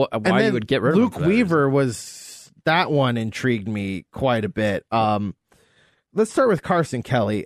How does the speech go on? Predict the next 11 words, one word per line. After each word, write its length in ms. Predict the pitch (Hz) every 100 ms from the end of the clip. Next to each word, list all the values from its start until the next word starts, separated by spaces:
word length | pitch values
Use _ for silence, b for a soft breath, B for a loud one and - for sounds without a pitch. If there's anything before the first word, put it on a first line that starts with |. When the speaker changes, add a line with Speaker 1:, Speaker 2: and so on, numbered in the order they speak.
| -
Speaker 1:
Okay. 160 | 143 135
Speaker 2:
Um, 240 | 131 123 - _ _ _ _ _ _ _
I, 540 | 196 240 254 277 254 - _ _ _ -
I 200 | 196 262
don't 260 | 311 240 -
see 340 | - 180 175
the 180 | 147 113 _
Diamondbacks 760 | 139 120 131 120 101 98 - -
trading 420 | - 117 98 95
Carson 440 | 92 104 95 92 85
Kelly. 440 | 104 90 82 80